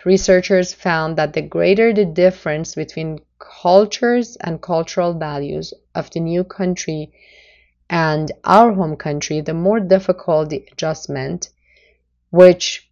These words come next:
leads to homesickness. This can lead to a lack of interest in your new surroundings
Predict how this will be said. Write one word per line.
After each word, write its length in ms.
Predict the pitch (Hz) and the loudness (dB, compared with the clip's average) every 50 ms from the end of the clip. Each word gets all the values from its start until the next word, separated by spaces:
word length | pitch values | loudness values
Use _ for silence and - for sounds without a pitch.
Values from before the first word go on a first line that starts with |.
| _ - | _ 0
leads 400 | 180 196 214 220 202 208 - - | 4 4 4 4 2 0 -6 -10
to 680 | - - 226 208 202 202 196 196 196 190 190 190 190 - _ _ _ _ _ | -2 4 6 6 8 8 8 6 6 4 2 0 -4 -10 _ _ _ _ _
homesickness. 840 | _ - 240 214 190 - - - - - - - - - - - - _ _ _ _ _ _ _ _ _ _ _ _ _ _ _ _ _ _ _ _ _ | _ 2 2 2 2 0 -4 -8 -10 -10 -12 -14 -14 -14 -16 -18 -20 _ _ _ _ _ _ _ _ _ _ _ _ _ _ _ _ _ _ _ _ _
This 180 | - 233 196 | 2 2 2
can 320 | - - 220 208 202 196 196 | 4 2 4 6 6 6 6
lead 280 | 196 214 226 208 220 - | 4 2 0 -2 -4 -6
to 260 | - 220 202 - - | -2 -2 0 0 0
a 40 | 185 | 0
lack 340 | 175 170 170 175 175 - - | 2 2 0 0 0 -2 -4
of 160 | 175 165 - - | -4 -4 -6 -6
interest 600 | - 180 185 196 196 - 208 208 202 202 - - | -2 -2 -2 0 0 0 0 0 0 -2 -10 -14
in 260 | - - 170 165 160 | -10 -6 -6 -4 -4
your 300 | 156 156 151 156 156 147 | -4 -2 -2 -2 -4 -4
new 240 | 151 160 165 170 170 | -4 -6 -4 -4 -6
surroundings 960 | - - 170 156 156 160 185 208 214 202 208 202 196 202 202 196 196 - - | -4 -6 -4 -2 0 0 2 2 2 2 2 2 2 2 2 0 -2 -6 -14